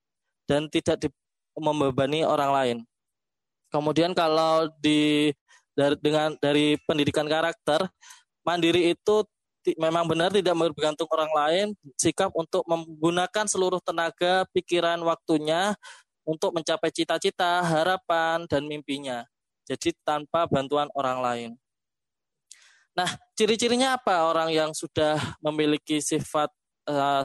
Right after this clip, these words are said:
sikap mandiri ini? Yang pertama, adanya tendensi atau kecenderungan untuk berperilaku, berperilaku bebas. Bebas dalam artian, eh,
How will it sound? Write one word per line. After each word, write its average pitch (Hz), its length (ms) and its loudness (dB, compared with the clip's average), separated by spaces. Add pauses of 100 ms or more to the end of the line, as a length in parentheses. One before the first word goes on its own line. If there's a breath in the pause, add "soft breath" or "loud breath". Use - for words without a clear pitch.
sikap 156 320 -4
mandiri 143 400 0
ini? 170 240 -4 (800 loud breath)
Yang 180 160 0
pertama, 214 560 0
adanya 185 400 0 (400)
tendensi 160 480 2
atau 175 240 -2
kecenderungan 170 960 0 (160)
untuk 160 320 -4
berperilaku, 160 500 0 (160)
berperilaku 160 560 -2
bebas. - 720 -2 (480)
Bebas 156 260 0
dalam 156 240 2
artian, 180 720 0
eh, 156 380 0